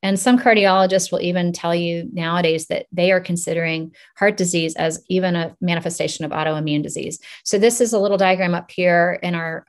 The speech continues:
uh, PowerPoint showing kind of a di-, uh, an example of how that leaky gut process happens. And then this is our cycle of what happens as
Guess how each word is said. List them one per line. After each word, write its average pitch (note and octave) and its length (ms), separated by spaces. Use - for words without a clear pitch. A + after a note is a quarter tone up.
uh, E3 300
PowerPoint F3 600
showing F#3+ 360
kind F3+ 160
of E3 80
a D#3+ 60
di-, E3 220
uh, D#3+ 440
an E3+ 240
example F#3 420
of F3 80
how F3+ 160
that D#3+ 160
leaky F3 320
gut E3+ 240
process E3+ 440
happens. C4 640
And F3+ 200
then F3 160
this G3 180
is F#3 100
our D#3 120
cycle A3 560
of D#3 80
what D#3+ 140
happens D#3+ 420
as F#3+ 280